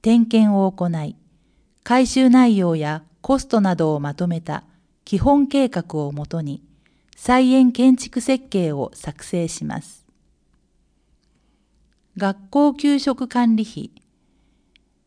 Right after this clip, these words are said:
食器類更新事業、七百九十八万六千円。給食用食器を更新します。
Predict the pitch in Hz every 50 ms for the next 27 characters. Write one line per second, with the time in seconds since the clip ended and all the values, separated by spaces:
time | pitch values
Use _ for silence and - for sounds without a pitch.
0 | _ _ _ _ _ _ _ - - - 220 208 214 - - - 285 269 220 175
1 | 143 - - - - 226 240 240 226 - 226 220 202 196 170 180 175 143 135 131
2 | - - - _ _ _ _ _ _ _ _ _ _ _ _ _ _ _ _ _
3 | _ - 196 226 285 302 269 254 - - 180 175 - 226 226 220 185 - 165 160
4 | 156 135 139 156 - - 190 185 185 190 175 151 147 147 - - 156 - - -
5 | - - 226 220 190 160 143 135 - - - - _ _ _ _ _ _ _ _
6 | _ _ _ _ _ _ _ _ _ _ _ _ _ - - 269 302 294 277 -
7 | 269 - 269 262 254 254 254 240 226 - 240 226 - - - - 208 214 208 202
8 | - - - - 202 214 208 180 - - 190 180 175 - - 147 147 143 151 -
9 | - - _